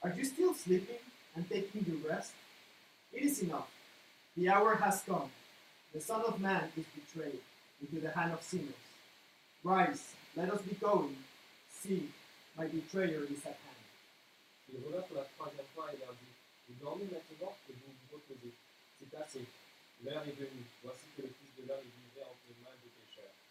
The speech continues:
Speaker 2: Levez-vous, allons-y. Celui qui nous trahit s'approche."
Speaker 1: For me, it's really difficult to think how Jesus felt in that moment.
Speaker 2: Pour moi, c'est très dur de penser comment est-ce que Jésus s'est senti à ce moment.
Speaker 1: Sometimes I feel he even felt lonely.
Speaker 2: Parfois,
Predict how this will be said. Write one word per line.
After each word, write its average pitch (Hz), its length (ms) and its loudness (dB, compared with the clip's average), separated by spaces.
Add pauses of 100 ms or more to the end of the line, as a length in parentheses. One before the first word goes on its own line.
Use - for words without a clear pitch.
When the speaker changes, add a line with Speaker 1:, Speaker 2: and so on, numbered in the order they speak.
(300)
Speaker 2:
Levez-vous, 143 640 -10
allons-y. 127 400 -12 (420)
Celui 123 180 -14
qui - 200 -20
nous 113 180 -16
trahit 117 220 -16
s'approche." - 420 -20 (1080)
Speaker 1:
For - 100 -2
me, 202 160 2
it's - 160 2
really 233 220 4 (100)
difficult 180 580 -4
to 170 60 -6 (140)
think 170 180 -2
how 160 160 0
Jesus 143 400 -8
felt 165 280 2
in 143 120 -6
that 143 240 -6
moment. - 240 -18 (240)
Speaker 2:
Pour - 160 -20
moi, - 60 -20 (100)
c'est 151 220 -20
très 135 180 -8
dur 120 80 -8
de 117 160 -10
penser 120 240 -20 (140)
comment 123 180 -20
est-ce 123 160 -20
que 120 80 -20
Jésus 117 460 -18 (180)
s'est 113 160 -20
senti 110 300 -20 (100)
à - 80 -20
ce - 160 -20
moment. 101 280 -20 (680)
Speaker 1:
Sometimes 190 400 4
I 185 80 4
feel 185 160 4
he 180 240 2
even 165 160 0
felt 170 300 0 (100)
lonely. 180 240 0 (640)
Speaker 2:
Parfois, - 240 -16